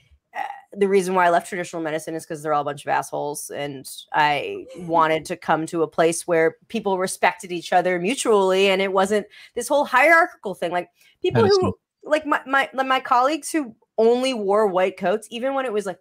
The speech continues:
Speaker 1: one in the morning and they were coming out of bed, they'd pull on their white coat. It's like, if you need a white coat to be respected, you're not doing a very good job being a doctor.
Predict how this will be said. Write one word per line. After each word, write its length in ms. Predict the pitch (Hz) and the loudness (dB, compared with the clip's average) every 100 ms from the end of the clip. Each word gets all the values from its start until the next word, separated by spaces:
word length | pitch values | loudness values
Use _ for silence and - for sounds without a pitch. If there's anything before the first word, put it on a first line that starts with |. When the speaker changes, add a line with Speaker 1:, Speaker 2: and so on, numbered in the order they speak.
| - | -14
Speaker 1:
one 280 | 180 196 | -4 0
in 140 | 208 240 | 0 -2
the 60 | 240 | -2
morning 500 | 196 196 214 214 202 | -2 -2 -2 -2 -4
and 100 | 196 | -4
they 120 | 180 | -4
were 240 | 170 156 _ - _ | -4 -6 _ -20 _
coming 280 | - 240 240 | -4 0 2
out 100 | 226 | 2
of 80 | |
bed, 120 | 214 208 | 2 2
they'd 200 | 180 - | 0 0
pull 200 | 226 214 | 0 2
on 120 | 208 | 2
their 120 | 202 | 2
white 160 | 196 196 | 0 0
coat. 140 | 233 | -2
It's 80 | 226 | -2
like, 140 | 226 - _ | -8 -12 _
if 100 | 254 | -8
you 120 | 277 | -2
need 140 | 349 480 | 0 2
a 20 | 370 | 2
white 320 | 202 202 202 | 0 0 0
coat 180 | 208 202 | -4 -4
to 60 | |
be 120 | 196 | -6
respected, 520 | 190 160 - 156 208 180 | -6 -6 -8 -6 -6 -8
you're 100 | 160 | -8
not 300 | 160 156 147 | -6 -6 -6
doing 180 | 156 | -8
a 80 | 156 | -8
very 240 | 147 139 139 | -8 -10 -10
good 160 | 143 | -12
job 240 | 143 131 107 | -10 -10 -10
being 160 | 98 | -20
a 40 | 87 | -16
doctor. 500 | 69 65 - 98 | -14 -14 -18 -20